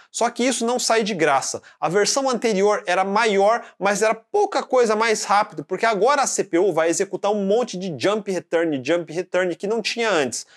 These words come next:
Cada uma dessas novas instruções usa clock pra executar.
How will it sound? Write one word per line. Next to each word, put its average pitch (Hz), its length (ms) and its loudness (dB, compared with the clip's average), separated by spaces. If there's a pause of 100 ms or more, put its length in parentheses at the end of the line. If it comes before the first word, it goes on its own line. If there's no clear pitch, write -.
(240)
Cada 262 280 2
uma 294 200 0
dessas 196 300 -2
novas 147 320 -2
instruções 190 680 -4
usa 214 300 -2
clock 190 460 0
pra 190 160 -2
executar. 185 640 -4